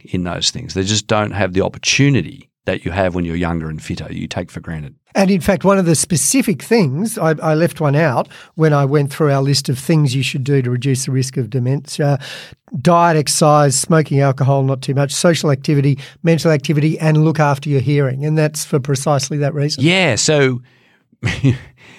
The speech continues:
Speaker 1: terrible thing about it, which are the worst sets of disabilities. But really from a human cognition point of view, hearing impairment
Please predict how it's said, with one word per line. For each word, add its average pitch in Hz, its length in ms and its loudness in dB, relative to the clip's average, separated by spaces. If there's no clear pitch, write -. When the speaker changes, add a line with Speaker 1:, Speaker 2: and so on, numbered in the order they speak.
Speaker 1:
terrible 98 200 -2
thing 92 120 -4
about 82 240 -6
it, 95 80 -4
which 98 220 -4
are - 40 -10
the 92 80 -6
worst 90 300 -2
sets - 200 -4
of 80 80 -8
disabilities. 87 640 -6
But 110 180 -2
really 147 260 2
from 107 200 -2
a 92 300 -2
human 107 300 -2
cognition 95 500 -2
point 85 220 -6
of 78 80 -8
view, 73 340 -10
hearing 120 420 2
impairment 82 520 -6